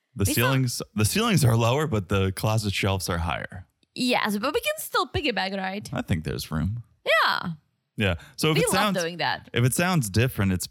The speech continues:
Speaker 1: because, well, we're not fully moved in yet. There may be, maybe a little, uh, hopefully not, but maybe some reverb. We gotta hang some wall art and do some things. But I think it will sound pretty decent right now, I hope. We're listening.
Speaker 2: I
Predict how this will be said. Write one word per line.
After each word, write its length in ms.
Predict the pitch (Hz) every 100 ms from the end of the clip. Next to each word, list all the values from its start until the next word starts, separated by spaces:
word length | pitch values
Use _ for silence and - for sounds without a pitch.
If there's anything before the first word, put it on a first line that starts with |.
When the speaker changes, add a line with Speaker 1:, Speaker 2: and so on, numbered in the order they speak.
| _ _ _ _ _
Speaker 1:
because, 760 | 113 101 113 98 95 90 - - _ _ _ _ 160
well, 420 | 123 104 185 175
we're 200 | 156 139
not 180 | 127 113
fully 320 | - 117 104
moved 320 | 98 98 85
in 160 | 90 87
yet. 340 | 85 127 135
There 240 | 98 90 85
may 220 | 90 87
be, 680 | 85 85 87 85 82 - - _ _ _ _ _ -
maybe 240 | 120 113
a 80 | 104
little, 420 | 98 120 139 143
uh, 40 | 143
hopefully 360 | 190 226 127 104
not, 240 | 80 -
but 140 | 113
maybe 200 | 110 117
some 280 | 113 107 98 - - - -
reverb. 440 | 107 113 120 123
We 80 | 110
gotta 240 | 95 80
hang 240 | 87 90 90
some 520 | - 87 82 80 78
wall 320 | 87 87 85
art 200 | 85 87
and 100 | 85
do 160 | 78 80
some 160 | -
things. 360 | 78 80 76 120
But 200 | - -
I 160 | - -
think 180 | -
it 100 | - - - - _ _ _
will 80 | -
sound 480 | 95 95 87 85 85 - -
pretty 200 | 113 101
decent 500 | 87 101 117 170 - _
right 180 | - 123
now, 280 | 123 156 180 - -
I 80 |
hope. 240 | 98 143 196 _ -
We're 80 | 110
listening. 320 | 113 -
Speaker 2:
I 60 | 370